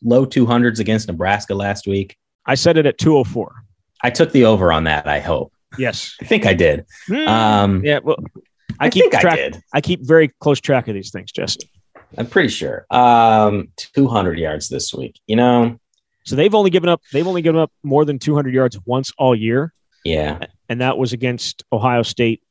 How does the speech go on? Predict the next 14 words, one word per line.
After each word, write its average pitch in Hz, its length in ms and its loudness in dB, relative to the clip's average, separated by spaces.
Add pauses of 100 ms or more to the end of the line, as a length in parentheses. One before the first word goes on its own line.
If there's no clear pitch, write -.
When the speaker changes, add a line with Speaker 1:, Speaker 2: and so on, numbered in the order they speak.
(120)
Speaker 2:
in 110 340 -2 (100)
the 117 100 0
season 110 260 -2
opener. 104 300 -2 (1600)
Speaker 1:
I 117 280 0
am 143 360 2
still 143 520 4
going 131 340 4
to 113 100 -10
take 113 300 0
the 98 140 -6
over. 90 500 0 (100)
Speaker 2:
<laughs> - 40 -20
Speaker 1:
Um, 101 760 2